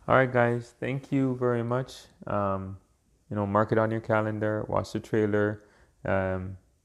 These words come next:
mull it around in your head, think about what, y-, you know,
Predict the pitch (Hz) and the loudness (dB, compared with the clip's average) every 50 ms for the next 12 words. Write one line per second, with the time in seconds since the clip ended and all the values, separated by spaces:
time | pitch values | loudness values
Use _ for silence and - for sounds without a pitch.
0 | _ _ _ _ _ _ _ _ _ _ _ _ _ - - 107 110 113 117 110 | _ _ _ _ _ _ _ _ _ _ _ _ _ -2 4 4 6 6 6 6
1 | 110 107 107 107 107 104 104 101 101 101 98 104 104 104 101 - - 110 107 104 | 6 4 4 4 0 -2 -4 -2 -2 0 0 2 0 0 -2 -4 -6 -6 -6 -4
2 | - 104 - 104 101 98 - - 98 95 - - - - _ _ _ _ - - | -6 -2 0 0 0 0 0 -2 -4 -4 -4 -8 -18 -20 _ _ _ _ -8 -6
3 | 98 95 90 90 90 | -4 -4 -4 -4 -6